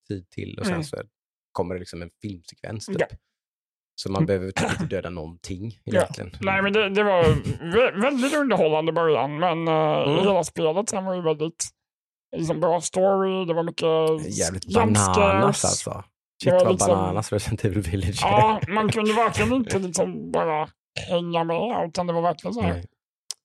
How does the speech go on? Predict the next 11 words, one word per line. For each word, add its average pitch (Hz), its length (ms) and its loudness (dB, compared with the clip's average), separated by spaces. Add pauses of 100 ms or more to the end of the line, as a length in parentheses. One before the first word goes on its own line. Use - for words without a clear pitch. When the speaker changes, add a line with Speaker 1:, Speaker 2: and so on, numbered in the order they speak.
(300)
Speaker 2:
"Fan 165 160 -14
hände - 300 -10
nu? - 200 -8
Vad 90 200 -4
är 87 160 -4
Speaker 1:
Eh, 95 60 -2
Speaker 2:
det?" 95 100 -4
Speaker 1:
hon 101 380 0
Lady 98 300 0
Dimes-, 98 440 -4 (180)
Dimestro, 101 760 -2